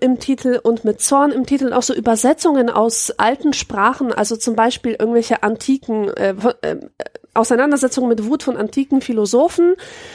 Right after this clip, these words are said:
Die wurden dann übersetzt im Deutschen sowohl mit Wut als auch mit Zorn. Also das war halt gar nicht so einfach und, und der Unterschied ist auch mehr ein gefühlter als ein präzise definierter. Und ich habe jetzt aber trotzdem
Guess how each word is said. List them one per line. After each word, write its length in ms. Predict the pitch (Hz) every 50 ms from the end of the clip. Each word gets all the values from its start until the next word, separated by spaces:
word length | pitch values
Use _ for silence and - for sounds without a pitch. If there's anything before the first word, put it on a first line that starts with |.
| - -
Die 200 | 214 - 269 233
wurden 240 | 269 302 302 285 277
dann 120 | 285 262
übersetzt 540 | 262 240 226 247 233 233 254 262 262 - -
im 140 | 240 233 220
Deutschen 360 | 233 226 240 240 - - 254
sowohl 400 | 233 233 233 220 240 247 277 294
mit 260 | 285 277 269 220 208
Wut 280 | 214 240 254 262 254 -
als 240 | - 208 - - -
auch 240 | - 262 - -
mit 180 | - 240 240 -
Zorn. 420 | - - - 214 214 214 214 220
Also 200 | - - 214 233
das 200 | 226 240 233 -
war 120 | - 240 240
halt 280 | 247 240 233 - - -
gar 180 | 208 196 208
nicht 320 | 226 226 226 - - - -
so 180 | - 220 202
einfach 500 | - 190 202 220 233 226 - 202 196 185
und, 280 | - - 214 208 - -
und 160 | - 208 -
der 100 | 220 -
Unterschied 540 | - 240 254 - 254 226 - - 254 233 -
ist 160 | - - -
auch 140 | 214 202 -
mehr 360 | 220 214 214 220 233 240 262 262 - - - - -
ein 160 | - 220 226
gefühlter 880 | 214 233 220 - - - 277 285 320 349 349 - - 233 220 233 277 - - - - - - - - _ - -
als 320 | - 226 233 226 - -
ein 480 | - 208 208 208 208 208 208 214 208 202 - -
präzise 560 | - - 226 226 - - 262 262 240 240 214
definierter. 840 | 202 226 220 - 220 214 214 233 254 262 262 - - 185 170 165 - - - - - - - -
Und 300 | - 226 233 240 233 -
ich 120 | 214 -
habe 120 | 262 269 285
jetzt 100 | - 262
aber 180 | 240 226 220
trotzdem 600 | 220 - - 320 320 - - - 262 233 226 220